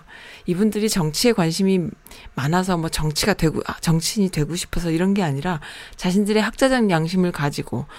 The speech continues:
또 전문, 자신의 전문 분야를 살려서 정치 참여를 하는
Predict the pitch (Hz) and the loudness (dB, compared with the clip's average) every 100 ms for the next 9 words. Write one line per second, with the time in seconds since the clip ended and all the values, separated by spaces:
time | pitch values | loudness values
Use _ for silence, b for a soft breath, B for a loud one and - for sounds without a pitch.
0 | B 196 180 160 202 220 196 160 196 185 | B -2 0 2 6 6 4 0 0 0
1 | 165 165 202 190 170 156 160 220 226 190 | 0 0 -2 0 -2 -2 -2 0 0 0
2 | 175 233 262 B B B B 185 180 - | -2 -6 -8 B B B B -6 -2 2
3 | 220 180 180 214 202 160 147 | 2 2 0 2 0 0 -4